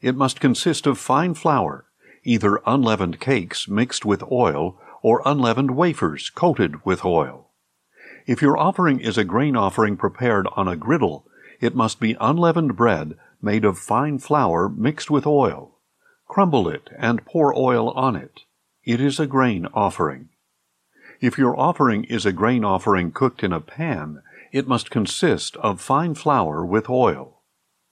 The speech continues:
When you bring to the Lord the grain offering made in any of these ways, it is to be presented to the priest, and he shall take it to the altar. The priest is to remove the memorial portion from the grain offering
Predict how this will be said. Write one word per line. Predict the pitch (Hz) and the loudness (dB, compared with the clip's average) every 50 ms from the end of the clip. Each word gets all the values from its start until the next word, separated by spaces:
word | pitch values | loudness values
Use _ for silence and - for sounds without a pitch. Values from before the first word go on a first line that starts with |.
| _ | _
When | _ 143 135 | _ 2 4
you | 143 139 127 | 4 4 4
bring | 107 113 180 208 214 | 4 2 2 2 2
to | - 196 | 0 0
the | 160 135 127 | 0 2 2
Lord | 110 107 95 87 87 101 101 | 2 2 2 2 2 0 0
the | 95 101 | -2 -2
grain | 90 98 131 160 165 139 | 0 0 0 2 2 0
offering | 104 87 82 80 - 101 95 98 104 98 | 0 0 -2 -2 -2 -4 -4 -2 -2 -2
made | 98 104 110 101 | -2 -2 -2 -2
in | 101 107 104 123 | -2 -2 -2 -4
any | - - 156 180 190 165 | -4 -4 -2 -2 0 0
of | 139 113 92 | 0 0 -2
these | 120 120 110 92 - | -2 -4 -4 -4 -2
ways, | 110 107 104 95 76 64 62 62 - - - - _ _ _ _ _ | -2 0 0 0 -2 -4 -8 -14 -18 -20 -20 -20 _ _ _ _ _
it | - 131 120 | 0 0 0
is | 131 127 113 - | 0 0 0 0
to | - 139 | 0 0
be | 120 127 | 0 -2
presented | 120 - 143 139 - 196 196 147 117 113 117 - | -2 0 0 0 0 0 -2 0 0 -2 -2 0
to | - 143 | 0 0
the | 139 143 | 0 0
priest, | 143 - - 180 127 - - - - - - _ _ _ _ _ - - _ - | -2 -4 -4 -4 -4 -6 -8 -14 -18 -20 -20 _ _ _ _ _ -20 -20 _ -4
and | 120 117 104 | -4 -4 -2
he | - - 180 | -2 -2 -2
shall | 175 - 170 170 170 | -2 0 0 -2 -2
take | 156 - - 156 135 - - | -2 -2 0 -2 0 0 -2
it | 98 92 | -6 -6
to | - - 127 | -6 -4 -2
the | 113 131 143 | -2 0 0
altar. | - 117 110 98 - - - - - _ _ _ _ _ _ - - - - _ _ | 0 0 0 0 -2 -6 -12 -14 -16 _ _ _ _ _ _ -20 -20 -20 -20 _ _
The | - - | -6 -6
priest | - - 127 131 127 - - | -2 0 0 2 2 0 -4
is | - - 117 95 | -6 -4 -4 -4
to | - - 135 127 | -2 0 2 4
remove | 131 135 147 175 180 143 107 85 - | 4 4 4 4 4 4 2 2 0
the | - 107 | 0 2
memorial | 107 120 117 123 147 165 151 120 104 95 92 | 2 2 2 2 2 2 2 2 2 0 -2
portion | - - - 98 85 - - 95 82 80 | -2 0 0 -2 0 -2 -4 -6 -6 -4
from | - 104 98 | -2 0 0
the | 101 104 | 0 0
grain | 92 107 117 120 113 110 | 0 0 0 0 0 -2
offering | - 107 107 - - - 113 110 107 107 92 | -2 0 0 0 0 0 0 0 0 -2 -4